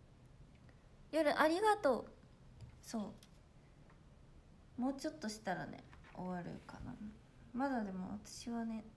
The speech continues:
ないからあれだけど。「任務の時間何するの？」あ、これから？いや、これからは、うーんと、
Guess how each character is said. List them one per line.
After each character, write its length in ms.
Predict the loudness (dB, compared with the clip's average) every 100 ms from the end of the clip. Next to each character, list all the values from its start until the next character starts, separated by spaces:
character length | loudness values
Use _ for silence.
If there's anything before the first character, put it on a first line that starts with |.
| -6
な 140 | -2
い 60 | -2
か 200 | -6 -10
ら 120 | -10
あ 20 | -10
れ 80 | -10
だ 100 | -12 -14
け 120 | -16
ど。 60 | -16 -16 -18 -20 -20 -20 -20 -20 -20 -20 -20 -20 -20 -20 -20 -20 -20 -20 -18 -18 -20 -20 -20 -20 -20 -20 -20 -16 -16 -16 -20 -20 -20 -20 -20 -20 -20 -20 -18 -18 -6 2
「任 100 | 6
務 160 | 6
の 60 | 4
時 100 | 2
間 240 | 0 0
何 180 | 2 2
す 140 | 2 -2
る 120 | -2
の？」 120 | -4 -10 -18 -20 -2
あ、 120 | 4 6
こ 140 | 6
れ 80 | 6
か 160 | 6
ら？ 280 | 8 10 8 4 -10 -12 -12 -16 -18 -16 -16 -14 -4
い 20 |
や、 60 | -2
こ 140 | 2
れ 120 | 2 4
か 160 | 4
ら 140 | 6 4
は、 640 | 4 4 4 4 4 2 -2 -10 -16 -20 -18 -2
う 40 |
ー 20 | 4
ん 580 | 6 6 4 4 0 -2 -8 -6
と、 500 | -4 -2 -2 -4